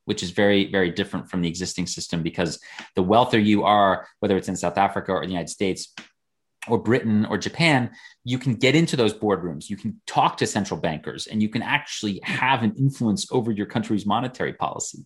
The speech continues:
It does not happen with Bitcoin. I'm sorry. So it's, like, a very different phenomenon.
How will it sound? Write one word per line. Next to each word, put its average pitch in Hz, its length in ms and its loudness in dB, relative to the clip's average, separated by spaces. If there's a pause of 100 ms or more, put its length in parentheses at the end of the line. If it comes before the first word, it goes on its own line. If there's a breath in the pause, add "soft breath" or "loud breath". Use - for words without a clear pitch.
(120)
It 135 60 -8
does 143 160 2
not 175 200 6
happen 165 280 4
with 107 140 2
Bitcoin. 90 460 0
I'm 135 160 2
sorry. 131 580 2
So 117 280 4
it's, 107 140 0
like, 107 200 2
a 104 40 -2
very 117 300 2
different 104 340 -4
phenomenon. 113 540 -6